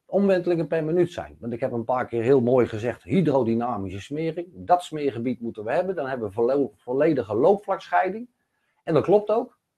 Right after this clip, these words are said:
Maar het is niet in alle omstandigheden te bereiken. Dus onder de tien toeren, dan gaan wij gebruik maken van vaste smeerstoffen. Wat zijn vaste smeerstoffen? Nou ja, grafiet kent volgens mij iedereen.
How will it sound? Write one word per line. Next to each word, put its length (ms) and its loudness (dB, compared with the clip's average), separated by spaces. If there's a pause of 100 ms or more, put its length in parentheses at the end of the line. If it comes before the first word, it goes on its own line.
(400)
Maar 280 0
het 140 -2
is 100 0
niet 180 2
in 140 0
alle 320 2
omstandigheden 760 0
te 100 -4
bereiken. 500 -2
Dus 240 -12
onder 320 6
de 300 -2
tien 280 -6
toeren, 480 -2
dan 120 -2
gaan 320 -6
wij 360 -4
gebruik 560 -4
maken 340 -10
van 200 -12
vaste 320 -6
smeerstoffen. 720 -8
Wat 180 -8
zijn 240 -6
vaste 320 -8
smeerstoffen? 760 -10 (240)
Nou 160 -10
ja, 80 -10
grafiet 520 -6
kent 220 -10
volgens 220 -6
mij 120 -8
iedereen. 520 -4